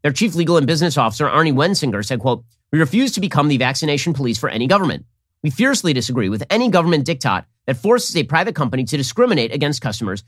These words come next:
who choose to patronize their business." Now, this, of course, is a good and brave and rational decision by In-N-Out. It is simply ridiculous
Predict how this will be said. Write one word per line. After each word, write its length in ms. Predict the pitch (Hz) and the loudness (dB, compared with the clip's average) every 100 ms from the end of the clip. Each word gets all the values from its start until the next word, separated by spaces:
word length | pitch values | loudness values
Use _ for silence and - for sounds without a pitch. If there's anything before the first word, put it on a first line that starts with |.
| _ | _
who 80 | 180 | -4
choose 360 | - 254 165 147 | 0 0 0 0
to 80 | |
patronize 420 | 143 117 113 107 107 | -2 -2 -2 -2 0
their 100 | 156 | 2
business." 420 | 220 123 - - _ _ _ _ _ _ _ _ _ _ _ _ _ _ _ | 0 -2 -8 -18 _ _ _ _ _ _ _ _ _ _ _ _ _ _ _
Now, 240 | - 139 - _ _ | -2 -2 -4 _ _
this, 200 | 127 180 | -2 0
of 100 | 165 | 0
course, 340 | 151 151 135 - | 0 0 0 -6
is 160 | 127 | -4
a 180 | 117 104 | -2 -4
good 460 | 113 104 190 226 202 | -2 2 4 4 0
and 160 | 117 107 | -2 0
brave 360 | 139 165 165 | 0 0 -2
and 120 | 110 | -4
rational 380 | 107 139 165 175 | -2 -2 -2 -4
decision 480 | 156 131 101 95 90 - _ - | -6 -6 -6 -6 -8 -14 _ -8
by 180 | 92 | -6
In-N-Out. 480 | - 101 104 160 165 _ _ | -4 -4 0 -2 -2 _ _
It 100 | - | -6
is 140 | 120 117 | -6 -6
simply 380 | - 220 196 214 | -2 -2 0 -2
ridiculous 580 | 160 180 135 92 - | 0 -2 -4 -8 -12